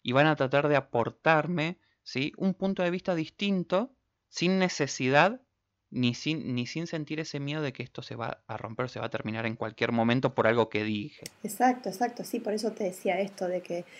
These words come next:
Speaker 2: em, es como que uno se muestra al desnudo, ¿no? Eh, la verdad que, eh, el terapeuta te devuelve lo que escucha, te devuelve lo, lo que, lo que estás sintiendo, lo que te pasa,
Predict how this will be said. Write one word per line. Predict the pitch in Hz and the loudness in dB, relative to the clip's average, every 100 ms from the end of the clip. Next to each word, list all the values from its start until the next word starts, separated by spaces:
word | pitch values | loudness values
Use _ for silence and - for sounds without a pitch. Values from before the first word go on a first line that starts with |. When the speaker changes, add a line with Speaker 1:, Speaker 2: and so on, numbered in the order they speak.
| - - _ - | -20 -20 _ -8
Speaker 2:
em, | 175 170 - - - - | -6 -6 -10 -12 -12 -14
es | - | -8
como | 190 180 | -6 -4
que | 175 | -4
uno | 180 185 | -4 -4
se | - 170 | -4 -2
muestra | 170 175 - 190 185 | -2 -6 -6 -6 -6
al | 185 175 165 | -6 -8 -8
desnudo, | 156 196 220 185 160 175 - | -6 -4 -2 -2 -4 -8 -14
¿no? | - 175 269 - - - - | -6 -4 -4 -6 -18 -20 -14
Eh, | 214 165 175 - - - | -12 -10 -14 -18 -18 -6
la | 175 | -4
verdad | 165 175 | -2 -4
que, | - 185 - | -2 -4 -2
eh, | 170 156 165 170 | -4 -4 -6 -8
el | 156 | -8
terapeuta | - 165 175 180 185 | -6 -2 -2 -2 -2
te | 175 | 0
devuelve | 170 180 180 | 2 2 0
lo | 175 | -2
que | 175 | -6
escucha, | 165 - 262 220 - 180 | -8 -2 0 -2 -2 -6
te | 175 165 165 | -4 -6 -4
devuelve | 165 175 180 185 | -2 -2 -2 -2
lo, | 175 160 - | -2 -8 -10
lo | 175 165 | -10 -10
que, | - 165 160 - 180 | -10 -12 -12 -14 -14
lo | |
que | 175 | -14
estás | - - | -10 -8
sintiendo, | - 180 185 190 185 185 | -4 -4 -2 -2 -2 -4
lo | 170 | -8
que | - | -10
te | 156 | -8
pasa, | - 214 214 185 | -2 -2 -2 -8